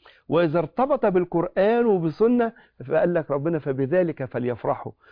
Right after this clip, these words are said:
هو خير مما يجمعون". افرح يا عم، افرح، بس الفرح المقيد اللي هو ده بيوديك للقرآن الكريم. يا جماعة الخير، الدنيا دي ماشية. يا جماعة الفرح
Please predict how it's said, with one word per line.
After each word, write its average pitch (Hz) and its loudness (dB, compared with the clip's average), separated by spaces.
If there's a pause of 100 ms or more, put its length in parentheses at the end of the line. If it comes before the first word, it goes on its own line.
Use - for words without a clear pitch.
(180)
هو 233 -2
خير 226 2
مما 160 0
يجمعون". 131 -6
افرح 175 -10
يا 175 -10
عم، 190 -12 (880)
افرح، 285 0
بس 196 -2
الفرح 220 -2
المقيد 220 0 (340)
اللي 180 2
هو 247 2 (320)
ده 214 2 (320)
بيوديك 185 0
للقرآن 196 0
الكريم. 220 -4 (460)
يا 196 4
جماعة 180 -2
الخير، 180 -2
الدنيا 175 -2
دي 180 -4
ماشية. 185 -8 (1000)
يا 135 -2
جماعة 196 0 (120)
الفرح 190 -4